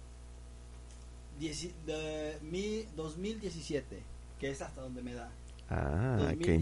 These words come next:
Speaker 1: diecisiete.
Speaker 2: interesante.
Speaker 1: Cinco, entre cuatro y cinco por ciento.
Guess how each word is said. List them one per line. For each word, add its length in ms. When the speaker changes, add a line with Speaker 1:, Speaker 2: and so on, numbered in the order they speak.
Speaker 1:
diecisiete. 60
Speaker 2:
interesante. 840
Speaker 1:
Cinco, 1000
entre 420
cuatro 640
y 80
cinco 360
por 200
ciento. 420